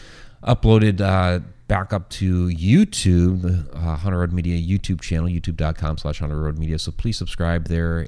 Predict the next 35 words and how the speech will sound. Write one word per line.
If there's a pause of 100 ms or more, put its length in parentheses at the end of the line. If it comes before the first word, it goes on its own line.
(100)
and,
uh, (280)
you
can
catch
all
the
replays
of
these
live
broadcasts
there. (300)
So, (840)
um, (960)
yeah,
Darren
Buss
was
wondering,
in
your
eyes,
what
would
be
the
holy
grail
of
the
paranormal
to
you
both?